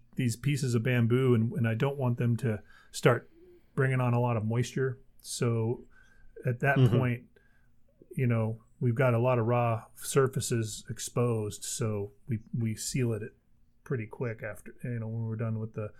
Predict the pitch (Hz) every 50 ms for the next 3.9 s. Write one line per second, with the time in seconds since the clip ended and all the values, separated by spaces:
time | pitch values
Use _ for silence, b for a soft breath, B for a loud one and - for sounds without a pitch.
0 | B B B B B - - 127 120 - 113 110 - - - - 131 123 123 120
1 | 117 113 110 107 b b b b b b - 139 123 110 - - 135 127 120 117
2 | 113 - - - 120 113 117 117 113 110 107 110 110 110 110 110 127 123 110 104
3 | 113 117 113 113 - 117 110 107 113 110 104 113 104 104 - 113 107 107